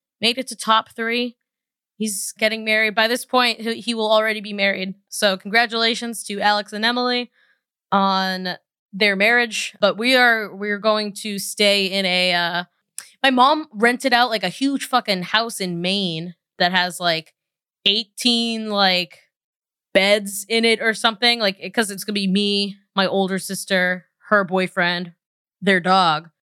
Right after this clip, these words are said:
my younger sister, my younger sister's boyfriend, my cousin Grace, my cousin Daniel,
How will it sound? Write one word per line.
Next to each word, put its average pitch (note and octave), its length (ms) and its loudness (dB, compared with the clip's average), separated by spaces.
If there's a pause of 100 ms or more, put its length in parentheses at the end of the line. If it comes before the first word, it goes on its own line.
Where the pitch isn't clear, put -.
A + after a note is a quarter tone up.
(160)
my F#3 120 0
younger G3 300 2
sister, F3+ 680 -2 (120)
my F#3+ 140 0
younger G#3 260 -2
sister's F#3+ 400 -8
boyfriend, E3+ 680 -4 (800)
my G3 100 2
cousin A3 680 -2 (140)
Grace, G3+ 500 0
my G3 120 0
cousin G3 340 0
Daniel, F#3+ 580 0